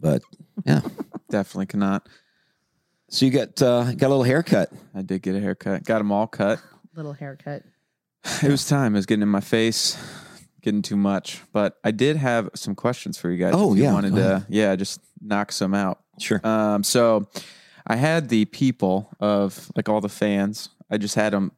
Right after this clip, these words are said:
Speaker 3: Oh, yeah.
Speaker 2: send me and Olivia directly the messages 'cause
Speaker 1: Sure.
Speaker 2: I was like, "They're going to you.
Speaker 1: Sure.
Speaker 2: They're probably not getting seen." So,
Speaker 3: Yeah. Or read.
Speaker 2: um,
Speaker 1: Ouch.
Speaker 2: Yep. <laughs> Let's see. Let's see. All right. So someone said,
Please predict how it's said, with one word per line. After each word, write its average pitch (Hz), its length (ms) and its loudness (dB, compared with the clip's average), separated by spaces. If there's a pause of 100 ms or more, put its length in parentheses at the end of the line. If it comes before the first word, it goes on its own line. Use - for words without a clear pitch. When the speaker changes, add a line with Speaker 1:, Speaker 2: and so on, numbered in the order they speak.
Speaker 3:
Oh, 160 60 -10
yeah. 156 200 -6
Speaker 2:
send 113 420 0
me 107 140 4
and 104 80 2
Olivia 95 380 0
directly 98 460 -2
the 123 80 -4
messages 147 540 -2
'cause - 160 -2
Speaker 1:
Sure. 98 100 2
Speaker 2:
I - 20 2
was 98 120 -2
like, 95 140 -2 (160)
"They're 113 120 -4
going 110 200 0
to 92 60 0
you. 95 300 0
Speaker 1:
Sure. - 360 -8
Speaker 2:
They're - 80 -14
probably - 240 -4
not 92 120 -4
getting 90 180 -4
seen." 92 300 -2
So, 98 220 0
Speaker 3:
Yeah. 78 140 -2 (720)
Or 151 140 -6
read. 151 380 -6
Speaker 2:
um, 135 640 2
Speaker 1:
Ouch. - 440 0 (500)
Speaker 2:
Yep. - 280 -8
<laughs> - 100 0 (1700)
Let's 98 200 -2
see. - 200 -4
Let's - 260 -6
see. - 440 -8 (2500)
All 143 160 2
right. 160 260 0
So 117 360 2
someone 131 380 0
said, 120 600 2